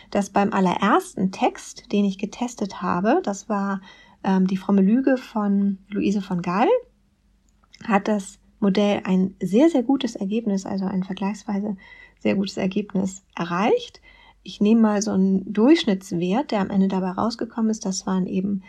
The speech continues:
siebzig Prozent. Das ist ein F-Score-Wert, falls du dich selber auch mit Named Entity Recognition beschäftigst. Hm, falls nicht, sei dazu einfach nur gesagt, dass das eben ein Wert ist, mit dem man quasi die Güte des Modells zusammenfassen kann.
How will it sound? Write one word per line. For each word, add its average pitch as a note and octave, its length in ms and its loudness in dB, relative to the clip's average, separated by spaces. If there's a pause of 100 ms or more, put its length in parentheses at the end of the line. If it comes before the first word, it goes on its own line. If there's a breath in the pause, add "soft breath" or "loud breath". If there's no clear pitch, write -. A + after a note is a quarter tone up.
(240 loud breath)
siebzig A3+ 460 0
Prozent. A3 520 0
Das - 120 -8
ist - 140 -10
ein F#3+ 140 -4
F-Score-Wert, A#3+ 920 0
falls G#3+ 340 -6
du - 60 -4
dich G#3 320 -6
selber G3 340 -2
auch G#3+ 200 -6
mit G#3+ 220 -2 (260 loud breath)
Named G#3 180 0
Entity G#3 320 -2
Recognition G3+ 640 -2
beschäftigst. - 800 -2 (480 loud breath)
Hm, G#3 260 0
falls G3+ 340 -4
nicht, D4+ 420 2
sei G#3 280 -2
dazu G3 300 -6
einfach F#3+ 300 -2
nur G3+ 140 0
gesagt, F#3+ 400 -2
dass F#3 180 -6 (100)
das F#3+ 240 -4
eben F#3 220 0
ein F#3 260 -4
Wert B3 200 0
ist, A#3 160 -2 (240 loud breath)
mit G#3+ 140 -2
dem G#3 100 4
man F#3+ 160 2
quasi G3 420 -2
die F#3+ 180 -10
Güte A3 360 4
des F#3 200 -4
Modells F#3 560 0 (220)
zusammenfassen D4+ 800 0
kann. E4+ 220 -2